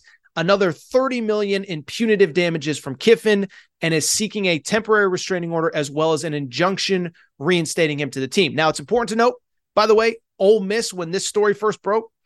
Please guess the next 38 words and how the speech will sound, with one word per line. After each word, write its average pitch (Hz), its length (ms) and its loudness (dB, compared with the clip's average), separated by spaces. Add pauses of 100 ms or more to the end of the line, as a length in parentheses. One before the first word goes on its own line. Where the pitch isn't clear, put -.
(140)
they 185 120 0
said 254 160 0
he's 233 140 -4
still 208 140 -2
on 190 140 0
the 185 60 -4
team. 131 160 -10
He's 123 120 -10
still 196 140 -2
on 190 140 0
scholarship. 180 440 0
He's 143 120 -8
allowed 156 220 2
to 143 40 -14
be 233 240 -4
there, 143 320 0 (220)
even 165 180 -2
if 143 80 -4
he's 139 140 -4
not 135 180 0
playing. 220 320 4
So 135 320 -4
that's 190 300 0
what's 180 140 -8
going 135 300 0
on. 185 360 4 (720)
But 185 140 2
I 185 100 2 (140)
bring 285 280 2
it 370 120 0
up 156 220 4 (640)
because 170 840 0 (180)
it 185 200 0
just 180 540 0
so 254 240 2
happened 160 560 -2 (360)
that 180 320 2 (120)
audio 160 720 0